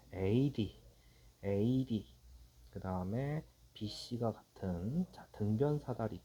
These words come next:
꼴, 어, 에이비씨디에서 점 D를 지나고 에이씨에 평행한 오빠를 여기다 이렇게 했대요. 자, 이렇게 했어.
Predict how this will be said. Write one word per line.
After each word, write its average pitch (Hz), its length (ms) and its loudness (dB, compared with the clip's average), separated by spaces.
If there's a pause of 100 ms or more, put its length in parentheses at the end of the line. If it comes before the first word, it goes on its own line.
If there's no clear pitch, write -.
꼴, 95 400 6 (640)
어, 87 440 0 (840)
에이비씨디에서 127 1120 2
점 135 460 2
D를 156 600 4
지나고 131 840 2 (400)
에이씨에 135 480 4
평행한 143 480 2
오빠를 92 360 -4
여기다 90 260 -2
이렇게 113 440 0
했대요. - 460 -8 (440)
자, 80 140 -12
이렇게 87 500 -4
했어. 98 480 -4